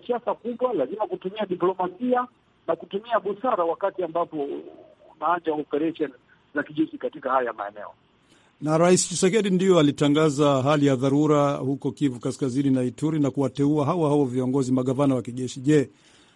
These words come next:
Speaker 2: kwa habari ambazo unazo, yuko tayari kuweza kujibu matakwa au madai ya raia wa Kivu Kaskazini na huko Ituri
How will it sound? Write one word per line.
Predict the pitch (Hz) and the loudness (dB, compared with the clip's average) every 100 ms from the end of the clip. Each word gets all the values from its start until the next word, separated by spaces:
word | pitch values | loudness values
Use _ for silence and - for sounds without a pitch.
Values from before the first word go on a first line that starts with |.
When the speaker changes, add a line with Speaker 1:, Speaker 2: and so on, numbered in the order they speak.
| _ _ _ _ | _ _ _ _
Speaker 2:
kwa | 143 147 151 156 | -2 2 4 4
habari | 147 151 151 170 156 | 4 4 6 6 6
ambazo | 147 151 139 135 | 6 4 4 2
unazo, | 127 143 143 127 135 135 135 131 | 2 2 2 0 -2 -2 -4 -2
yuko | 151 151 156 | -2 2 0
tayari | 139 143 143 160 160 156 156 | 2 2 4 4 4 4 4
kuweza | 151 139 131 131 131 - - 131 127 127 127 127 131 147 135 143 | 2 0 0 0 -2 -4 -8 -6 -4 -4 -4 -4 0 0 2 -2
kujibu | 147 131 135 160 156 151 156 151 - | -4 -2 2 2 4 4 4 0 -4
matakwa | 123 120 - 151 147 151 147 147 165 - - | -8 -8 0 2 2 2 0 0 -4 -14 -12
au | 131 139 143 | -6 -2 -2
madai | 143 143 151 143 | 0 2 4 4
ya | |
raia | 139 143 147 | 2 2 2
wa | 135 | 0
Kivu | - 131 131 | -2 -4 -4
Kaskazini | 123 127 - 127 151 165 | -8 -10 -8 -4 -2 0
na | 151 | 0
huko | 139 135 131 | -2 -4 -6
Ituri | 123 160 160 151 | -4 -2 0 -2